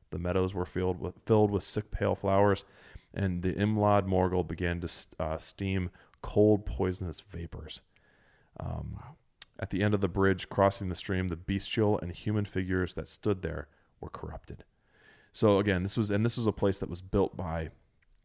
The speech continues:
um, Isildur. Uh, at one point, it held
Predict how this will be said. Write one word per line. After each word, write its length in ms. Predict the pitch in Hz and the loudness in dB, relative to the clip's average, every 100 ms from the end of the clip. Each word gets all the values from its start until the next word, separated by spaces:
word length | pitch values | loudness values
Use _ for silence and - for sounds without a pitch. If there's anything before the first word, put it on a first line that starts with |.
| _ _ - - - | _ _ -14 -10 -4
um, 360 | 78 67 62 _ _ - | -4 -4 -8 _ _ -8
Isildur. 540 | - 123 120 123 120 120 _ _ _ _ _ _ - | 2 4 6 8 6 4 _ _ _ _ _ _ -8
Uh, 140 | 87 | -4
at 100 | 78 | 0
one 160 | 98 104 | 2 2
point, 280 | - 92 87 | 2 0 -2
it 100 | - | -6
held 640 | - - 92 92 92 | -10 -2 0 2 0